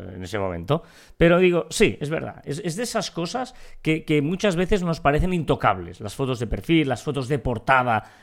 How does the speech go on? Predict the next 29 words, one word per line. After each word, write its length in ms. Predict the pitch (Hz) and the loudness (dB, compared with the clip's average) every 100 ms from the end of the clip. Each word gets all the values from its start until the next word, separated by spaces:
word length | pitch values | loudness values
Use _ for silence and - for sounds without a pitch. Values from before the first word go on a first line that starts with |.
| - | -4
de 120 | 127 | 0
las 100 | 117 | 2
redes 240 | 123 123 | 2 -2
sociales, 600 | - 110 147 151 139 147 - _ | -4 0 2 4 2 0 -10 _
¿eh? 260 | 107 185 226 | -4 -4 -2
Cuando, 540 | 139 135 131 127 127 - | -2 0 2 0 0 0
eh, 360 | 120 110 107 | 0 2 0
ostras, 400 | 110 - 202 - - - _ | -4 0 0 0 -6 -20 _
las 480 | 120 131 131 123 92 | -4 -2 0 0 0
bios, 580 | 160 185 143 156 - - _ _ | 2 4 2 -2 -16 -20 _ _
que 80 | - | -4
es 80 | 147 | -2
una 180 | 185 175 | 0 -2
cosa 220 | 180 170 | 0 0
que 80 | 147 | 2
pones 300 | 143 180 180 | 4 2 0
un 100 | 175 | 0
día 140 | 190 | 2
y 40 | 190 | 2
no 120 | 170 | 2
la 100 | 156 | 2
tocas 260 | 156 143 | 2 0
más. 320 | 123 110 - - | 0 -4 -4 -2
No, 640 | 104 151 190 170 233 262 | 2 4 6 6 4 2
no, 680 | 135 135 190 190 175 269 - | 0 6 6 6 4 2 -4
aprovecha 520 | - 117 127 131 139 196 | -6 -2 0 0 0 0
y 60 | |
actualízate, 680 | 214 220 117 208 - 120 92 | 0 -2 -4 -4 -6 -8 -8
¿no? 320 | 98 311 - | -8 -10 -12